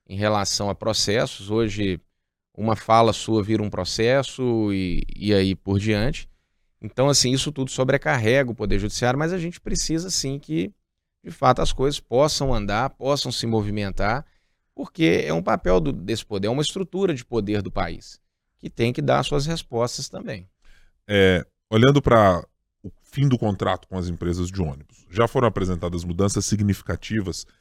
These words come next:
Speaker 2: em relação a o quanto se paga e a forma como se paga as empresas, portanto já se mudou, é, agora é por quilômetro, então você já tem uma mudança muito importante em relação ao que foi do contrato de dois mil e oito.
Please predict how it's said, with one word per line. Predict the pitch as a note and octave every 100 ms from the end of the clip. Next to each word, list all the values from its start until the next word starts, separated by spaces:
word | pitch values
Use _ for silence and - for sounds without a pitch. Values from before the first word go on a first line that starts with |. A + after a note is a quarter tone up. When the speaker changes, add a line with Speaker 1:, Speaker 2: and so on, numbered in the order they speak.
| _ _ -
Speaker 2:
em | A2
relação | A2 F#2+ - F#2 F2
a | D#2+ - _
o | -
quanto | - A#2 G#2
se | -
paga | - A2 G#2 G2
e | F#2+
a |
forma | F2+ - C#3 D3 B2 - F#2+
como | F2+ - F#2+ F2
se | -
paga | - E2+ D#2+ D#2
as | D#2
empresas, | D2 D#2 E2+ A2 - _ _ _ _ -
portanto | F2 G2+ F2
já | F#2+
se | F2
mudou, | F#2 F2 D#2+ F2 D2+ -
é, | E2 D#2 - _ -
agora | F2+ G2+ G#2
é |
por | - -
quilômetro, | D#3 D3 A2+ A2 A2 G#2+ - -
então | E2+
você | E2+ F2
já | E2+
tem | F#2
uma | F#2
mudança | F2 F2+ F2
muito | F2+ A#2 A3 G#3+
importante | B2 G2+ - F#2+ F#2
em |
relação | F2+ F2 - F2+ E2+ _ _ -
ao | F2
que | -
foi | F2
do | E2+
contrato | E2 D#2+ D#2 D#2 D#2
de | D#2
dois | D#2 D#2
mil | E2 G2+
e |
oito. | A#2+ F#2 -